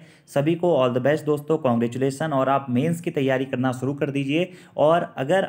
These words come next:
आप लोग अपना रिजल्ट देखना चाहते हैं तो आप यूकेपीएससी की ऑफिशियल वेबसाइट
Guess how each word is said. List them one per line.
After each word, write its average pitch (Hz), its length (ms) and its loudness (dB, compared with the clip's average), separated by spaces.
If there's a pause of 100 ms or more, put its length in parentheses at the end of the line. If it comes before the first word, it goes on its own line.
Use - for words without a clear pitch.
आप 139 220 -2
लोग 151 120 2
अपना 147 220 0
रिजल्ट 131 300 0
देखना 120 300 -2
चाहते 143 300 -2
हैं 170 220 -2
तो 165 100 -4
आप 151 320 -2
यूकेपीएससी 139 720 -4
की 147 120 -2
ऑफिशियल 127 400 -2
वेबसाइट 156 460 -2